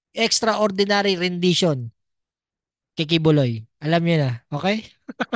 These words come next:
Again, thank you for watching. Once again, this is D J Byron, yung Music and Topic T V. I hope you always find value in the things that we share, we discuss in my channel. Have a wonderful weekend. Magkita-kita po tayo ulit on my next live stream.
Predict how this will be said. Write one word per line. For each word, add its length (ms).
Again, 440
thank 160
you 80
for 120
watching. 480
Once 200
again, 240
this 240
is 160
D 240
J 200
Byron, 400
yung 120
Music 320
and 80
Topic 360
T 200
V. 60
I 40
hope 200
you 80
always 200
find 240
value 440
in 40
the 80
things 160
that 80
we 120
share, 160
we 120
discuss 360
in 40
my 160
channel. 440
Have 160
a 80
wonderful 480
weekend. 560
Magkita-kita 800
po 160
tayo 400
ulit 320
on 200
my 120
next 320
live 160
stream. 520